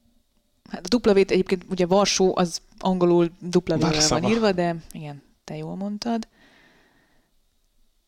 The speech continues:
Speaker 1: Grambi, kérlek szépen, augusztusban lesz ott egy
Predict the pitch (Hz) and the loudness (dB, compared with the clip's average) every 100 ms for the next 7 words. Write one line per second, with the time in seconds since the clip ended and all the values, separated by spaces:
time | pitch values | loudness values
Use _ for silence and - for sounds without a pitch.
0 | _ _ _ _ - 175 202 226 220 190 | _ _ _ _ -10 0 4 6 6 4
1 | 170 156 151 - 196 185 165 - - 156 | 2 -2 -2 0 2 4 2 0 -2 -2
2 | 170 185 185 165 170 165 180 170 - 165 | 0 0 2 0 2 4 4 4 -2 -6
3 | 170 | -6